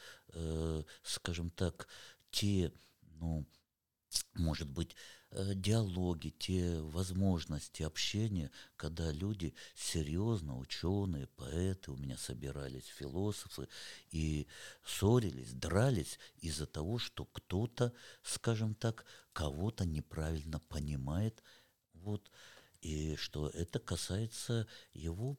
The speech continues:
предмета исследования, предмета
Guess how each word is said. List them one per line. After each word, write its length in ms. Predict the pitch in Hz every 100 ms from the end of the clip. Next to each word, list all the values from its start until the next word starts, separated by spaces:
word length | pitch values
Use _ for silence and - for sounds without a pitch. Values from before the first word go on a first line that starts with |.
| -
предмета 640 | 104 95 110 135 - 71 62
исследования, 840 | - 90 107 113 90 80 76 67 -
предмета 720 | 85 85 107 127 - - -